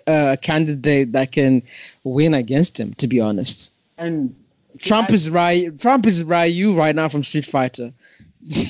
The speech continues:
Speaker 1: You can't
Speaker 2: Yeah.
Speaker 1: beat that nigga. <laughs>
Speaker 2: Seriously. And one thing that I don't like, and I would like to add on your point, um,
Speaker 1: Mm.
Speaker 2: thing that I don't like about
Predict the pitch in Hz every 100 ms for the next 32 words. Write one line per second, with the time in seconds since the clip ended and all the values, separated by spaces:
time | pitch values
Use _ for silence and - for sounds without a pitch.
0 | 226 196 185 - 254 226 330 185 143 139
1 | 131 135 135 143 160 - - 131 - 202
2 | 214 - - 120 - 196 165 _ - -
3 | - 202 226 202 165 156 147 170 160 156
4 | - 120 131 131 127 139 139 135 131 123
5 | 110 98 92 - 143 107 90 104 104 101
6 | - 190 170 - _ - 190 147 143 127
7 | 165 135 143 147 113 107 104 95